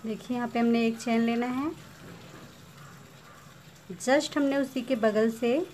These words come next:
एक भी चेन छोड़ना नहीं है, Sorry यहाँ से एक भी loop छोड़ना नहीं है। इसको देखिए ऐसे ही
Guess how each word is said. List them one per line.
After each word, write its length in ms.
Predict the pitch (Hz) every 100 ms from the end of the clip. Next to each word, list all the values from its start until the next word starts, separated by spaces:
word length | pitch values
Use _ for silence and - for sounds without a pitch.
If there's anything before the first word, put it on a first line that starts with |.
| - - - - - - - - - - - - - 226
एक 200 | 226 220
भी 100 | 269
चेन 340 | 269 233 233
छोड़ना 420 | 233 233 214 208
नहीं 260 | 220 220 226
है, 140 | 269 262
Sorry 340 | 240 226 254
यहाँ 220 | 240 233
से 140 | 233 247
एक 220 | 226 214
भी 100 | 247
loop 280 | 233 233 226
छोड़ना 380 | - 214 202 214
नहीं 280 | 220 220 240
है। 140 | 349 392 - - - - - - - -
इसको 280 | 220 - 233
देखिए 400 | 214 220 - 262
ऐसे 320 | 233 202 - 233
ही 280 | 233 233